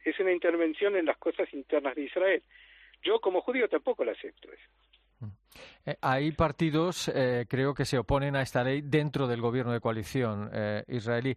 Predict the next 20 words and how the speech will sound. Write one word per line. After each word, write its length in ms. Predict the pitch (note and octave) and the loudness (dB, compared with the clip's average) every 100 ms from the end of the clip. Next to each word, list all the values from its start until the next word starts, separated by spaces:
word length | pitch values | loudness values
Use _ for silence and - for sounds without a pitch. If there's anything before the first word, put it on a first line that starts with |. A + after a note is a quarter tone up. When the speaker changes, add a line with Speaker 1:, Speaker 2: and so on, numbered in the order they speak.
| - - - | -6 -10 -6
Speaker 2:
Eh, 80 | |
¿puede 340 | A2+ C#3 D3 G3 | -2 0 0 2
causar 460 | D#3+ C3+ C#3 A#2 A2+ | 0 2 2 2 0
incluso 420 | G#2 A#2 - A#2 | -4 -4 -2 -2
una 260 | C3 C3 | 0 0
ruptura 500 | B2 B2+ - D3+ E3 | 0 -4 -2 0 0
del 100 | D#3+ | 2
gabinete 320 | D3+ D3+ C#3+ D3 | 2 0 0 2
de 60 | |
coalición 540 | D3 C#3 B2+ C#3+ C#3 - | 2 0 0 -2 -2 -2
que 100 | C#3 | -2
dirige 260 | C3+ C3+ | -2 -2
Netanyahu 460 | C3+ C3+ C#3 E3+ F3+ | 0 0 2 2 0
o 220 | - B2 | 0 0
no, 260 | A#2+ A#2 A2+ | 2 0 0
no 240 | A#2 A2 - | -2 -4 -2
puede 240 | A#2 A2 | 0 0
llegar 240 | G2+ G2 F#2 | -2 -2 -4
a 60 | |
tanto? 320 | F2 F2 G2+ | -6 -10 -14